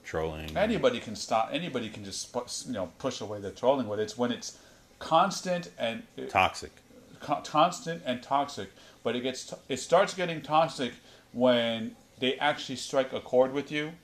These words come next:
Speaker 2: and then you, and then it's somehow, you're not letting it happen. It just goes in through the back door, and you're starting to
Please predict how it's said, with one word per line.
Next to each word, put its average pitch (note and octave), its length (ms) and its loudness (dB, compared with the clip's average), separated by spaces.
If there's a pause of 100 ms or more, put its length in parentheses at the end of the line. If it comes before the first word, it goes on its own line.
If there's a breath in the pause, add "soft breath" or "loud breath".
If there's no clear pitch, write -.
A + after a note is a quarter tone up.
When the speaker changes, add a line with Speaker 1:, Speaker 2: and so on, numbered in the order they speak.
(480 soft breath)
Speaker 2:
and G#2 140 -2
then A#2+ 160 -2
you, G#2+ 220 -6 (160)
and A2+ 140 -6
then A#2+ 120 -2
it's G#2+ 120 -12
somehow, A#2+ 640 0 (720)
you're A#2+ 100 -2
not E3+ 220 6
letting F3 240 4
it A#2 80 0
happen. G#2 340 0
It B2+ 140 -6
just - 240 -6 (400)
goes C3 260 4
in C3 140 2
through B2+ 100 -6
the A2+ 100 -4
back A#2+ 300 -2
door, A#2 320 6 (360 loud breath)
and G#2+ 140 -8
you're G#2+ 120 -6
starting A2+ 380 0
to G2+ 100 -4